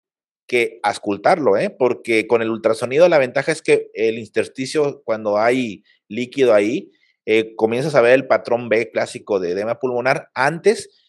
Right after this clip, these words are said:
de escuchar estertores, que es un fenómeno físico ya cuando hay líquido dentro del alveolo. Entonces, por donde lo quieras, es un complemento y tiene muchas ventajas,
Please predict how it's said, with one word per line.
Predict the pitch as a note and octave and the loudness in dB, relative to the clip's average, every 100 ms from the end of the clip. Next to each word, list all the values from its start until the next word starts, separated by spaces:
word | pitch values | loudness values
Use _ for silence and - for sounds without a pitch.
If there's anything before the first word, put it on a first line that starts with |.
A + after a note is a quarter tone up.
| _ | _
de | A#2+ A#2+ A#2+ A#2 - _ _ - | -2 4 4 4 -2 _ _ -8
escuchar | A2+ A2 G#2+ - C3 | -6 -4 -2 2 4
estertores, | D3 - - D#3 D3+ D#3 | 4 0 2 4 4 2
que | - | -2
es | A#2+ | -4
un | D3+ | -4
fenómeno | C3+ B2 B2+ C#3 B2+ | -2 -2 -2 -4 -4
físico | B2+ - - | -6 -6 -2
ya | B2+ B2+ | 2 2
cuando | D#3 D3 B2+ A#2+ | 0 0 2 2
hay | B2 | 2
líquido | B2 A#2+ B2+ A2+ | -4 -10 -4 -4
dentro | G#2 G2+ G2+ | -4 -6 -6
del | F#2+ | -4
alveolo. | F#2 A2 C3 | -4 -4 -6
Entonces, | A#2 B2 A2+ - - _ | -4 -6 -6 -12 -20 _
por | - B2 | 4 6
donde | B2 A#2+ | 6 2
lo | A2+ G#2+ | 0 0
quieras, | C#3+ F#3+ E3+ | 2 2 2
es | D3 | -4
un | E3 | -6
complemento | D#3 C3 A2+ A2 C#3 C#3+ | -6 -4 -2 -4 -4 -8
y | |
tiene | C3 C3+ | -8 -6
muchas | C3+ B2+ C3+ C3+ B2 | -6 -4 -4 -4 -2
ventajas, | A2 G2 C3 - G#2+ | -4 -4 -6 -6 -12